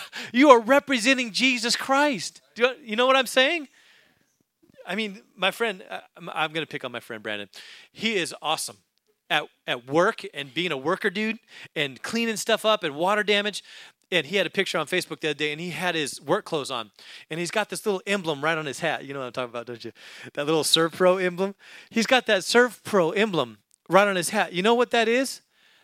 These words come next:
That's his company using him as a billboard. We've already covered that, so we'll jump ahead. They want him to represent them the best way possible. So what do they want? They want him to be on time to the job, right? Am I right? You be on time to the job.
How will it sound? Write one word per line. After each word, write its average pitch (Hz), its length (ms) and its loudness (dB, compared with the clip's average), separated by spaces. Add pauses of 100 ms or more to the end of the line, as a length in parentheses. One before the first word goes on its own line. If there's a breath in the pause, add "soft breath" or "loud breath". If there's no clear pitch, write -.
That's 254 220 0
his 214 180 -6
company 202 480 -2
using 185 400 -6
him 202 240 -6
as 185 120 -6
a 190 60 -6
billboard. 170 500 -4 (340 soft breath)
We've 156 120 -8
already 202 220 2
covered 214 360 -4
that, 147 180 -2
so - 100 -2
we'll 196 160 0
jump 202 240 -2
ahead. 190 360 -4 (380 loud breath)
They 254 200 2
want 233 580 2 (220 loud breath)
him 233 460 0
to 220 140 -4
represent 214 920 -2
them 220 400 -2
the 185 80 0
best 214 460 0
way 208 180 2
possible. 185 600 -2 (180 loud breath)
So - 140 2
what 214 160 6
do 240 80 4
they 240 120 6
want? 226 320 0 (180 loud breath)
They 175 80 2
want 175 200 0
him 165 60 -8
to 143 60 -12
be 165 140 -2
on 143 100 0
time 170 340 -4
to 180 60 -8
the 196 80 -6
job, 160 320 0
right? 160 240 2 (420)
Am 139 80 -14
I 143 120 0
right? 180 260 -2 (440 loud breath)
You 165 120 -4
be 170 160 0
on 143 160 2
time 180 400 0
to 196 80 -6
the 202 80 -2
job. 175 380 0